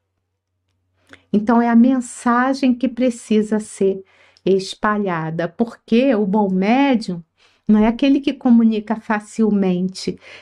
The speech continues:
mas aquele que é simpático aos bons espíritos, e somente deles tem assistência.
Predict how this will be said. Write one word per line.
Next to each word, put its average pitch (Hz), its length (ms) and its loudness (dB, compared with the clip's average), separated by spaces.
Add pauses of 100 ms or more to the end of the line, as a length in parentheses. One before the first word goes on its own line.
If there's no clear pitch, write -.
(100)
mas 233 220 4
aquele 269 480 0
que 269 160 -6
é 262 120 0
simpático 285 1000 -4
aos 202 200 -2
bons 190 340 -2
espíritos, 185 920 -4 (280)
e 233 60 2
somente 269 720 2
deles 202 840 -2 (400)
tem 175 220 -4
assistência. - 1120 -10